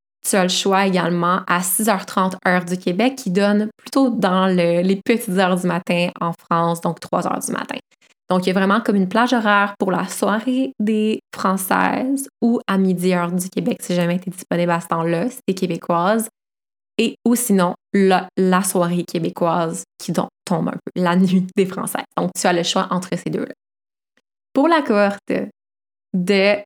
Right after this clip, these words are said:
janvier, cette cohorte, j'offre un bo-, en fait, deux bonus incroyables d'une valeur inestimable. Donc, le premier, c'est que tu as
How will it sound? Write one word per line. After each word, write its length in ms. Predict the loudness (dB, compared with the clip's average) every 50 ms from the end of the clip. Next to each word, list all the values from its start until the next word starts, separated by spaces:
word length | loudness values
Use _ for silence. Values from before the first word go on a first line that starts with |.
| _ -6
janvier, 540 | -2 0 2 2 2 2 0 0 -2 -4 -4 -6
cette 380 | -8 -4 -2 0 -2 -2 -4 -8
cohorte, 640 | -6 -2 0 0 0 -2 -4 -8 -12 _ _ -8 -6 -6 -6 -8 _ _ _ _ _ _ _ _ _ _ -4
j'offre 400 | 0 2 2 2 2 0 0 0
un 140 | 0 2 0
bo-, 240 | 0 0 -2 -4 -2 -2
en 60 | -2
fait, 120 | 0 0 2
deux 220 | 2 2 2 2
bonus 400 | 2 2 2 2 2 0 -2 -4 -8 _
incroyables 760 | 0 2 2 2 0 -2 -2 0 0 2 2 0 0 -2 -2 0
d'une 220 | 2 2 2 2
valeur 320 | 2 2 0 2 0 0 -2 -2 -2
inestimable. 720 | 0 0 2 0 0 -2 -4 -8 -8 -6 -6 -6 -8 -6 -4
Donc, 160 | -4 -2 0 0
le 140 | 0 0
premier, 380 | 0 0 0 0 2 2 0 0
c'est 140 | -2 -4 -4
que 120 | -4 -6
tu 300 | -6 -6 -8 -6 -4 -2
as 180 | -2 -2 -2